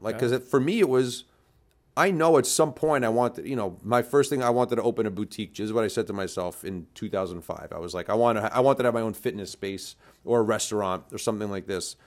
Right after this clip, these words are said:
Speaker 1: I didn't know exactly what it was, but this was my first inkling of an idea to be like,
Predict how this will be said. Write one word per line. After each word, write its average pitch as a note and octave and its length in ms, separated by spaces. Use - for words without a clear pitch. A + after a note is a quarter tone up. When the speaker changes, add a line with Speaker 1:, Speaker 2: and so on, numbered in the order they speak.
Speaker 1:
I - 80
didn't C#3+ 80
know C3+ 100
exactly G2+ 380
what F#2 120
it E2 100
was, F#2 280
but F2+ 140
this A2+ 80
was G#2+ 80
my G#2+ 140
first G#2+ 300
inkling G#2+ 300
of F#2+ 80
an F2+ 60
idea G2 360
to F#2 60
be F#2 100
like, F#2 220